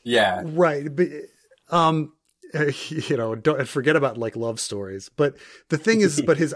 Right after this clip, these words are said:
Speaker 2: ideas are so incredible. And, and sometimes they go so fast and, and you're like,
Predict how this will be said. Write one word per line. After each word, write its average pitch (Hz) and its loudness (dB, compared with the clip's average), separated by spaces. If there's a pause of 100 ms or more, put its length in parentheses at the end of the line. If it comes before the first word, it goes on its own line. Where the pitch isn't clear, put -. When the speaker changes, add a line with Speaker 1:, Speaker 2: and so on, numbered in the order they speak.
Speaker 2:
ideas 147 2
are 131 0
so 180 2
incredible. 139 0 (500)
And, 143 2
and 143 -2
sometimes 202 2
they 156 2
go 131 4
so 151 0
fast 160 -2
and, 117 -6
and 117 -10
you're 120 -4
like, 113 -6